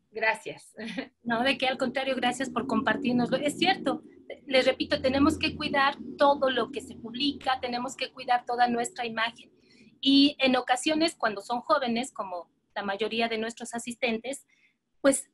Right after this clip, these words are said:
Speaker 2: creen que todo es como muy fácil, ¿no? Y, y compartir la fiesta, compartir el brindis, compartir la vacación, es parte de su vida y es parte de cómo se desarrollan en estas redes.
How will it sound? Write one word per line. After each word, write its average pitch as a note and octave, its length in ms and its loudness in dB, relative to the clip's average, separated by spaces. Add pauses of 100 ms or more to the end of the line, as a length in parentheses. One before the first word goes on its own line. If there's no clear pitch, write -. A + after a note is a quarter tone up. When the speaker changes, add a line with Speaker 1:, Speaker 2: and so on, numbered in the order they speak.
(460)
Speaker 2:
creen D#4 280 6
que D4 120 0
todo C#4+ 220 4
es C#4+ 120 0
como B3 200 0
muy A#3+ 180 2
fácil, A#3+ 420 -2
¿no? B3 160 -2
Y, C4+ 300 -4
y B3+ 100 -2
compartir B3+ 640 0
la A3 140 -2
fiesta, D4 500 0
compartir A#3 720 -4
el G#3+ 180 -2
brindis, D4 480 2
compartir A#3+ 840 -4
la G#3 280 -2 (120)
vacación, C4 640 0 (420)
es C#4+ 200 0
parte D4 460 2
de B3 140 2
su A#3+ 200 -6
vida C#4+ 300 2
y A#3 120 2
es A#3+ 120 -4
parte B3 380 -2
de A3+ 140 0
cómo A#3+ 260 0
se A#3+ 160 -4
desarrollan G#3 800 -4 (280)
en A3+ 140 -2
estas A3 300 -2
redes. F#3 400 -6